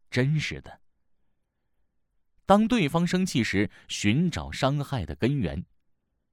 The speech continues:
愤怒总是伴随着伤害。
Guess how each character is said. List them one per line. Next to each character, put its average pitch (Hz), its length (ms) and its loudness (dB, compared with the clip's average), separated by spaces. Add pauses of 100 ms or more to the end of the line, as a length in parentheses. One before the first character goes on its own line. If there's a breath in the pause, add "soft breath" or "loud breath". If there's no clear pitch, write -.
(420)
愤 139 440 4
怒 76 220 -8 (160)
总 127 260 2
是 151 140 -2
伴 147 200 0
随 95 240 -2
着 87 120 -6
伤 110 240 -6
害。 95 280 -10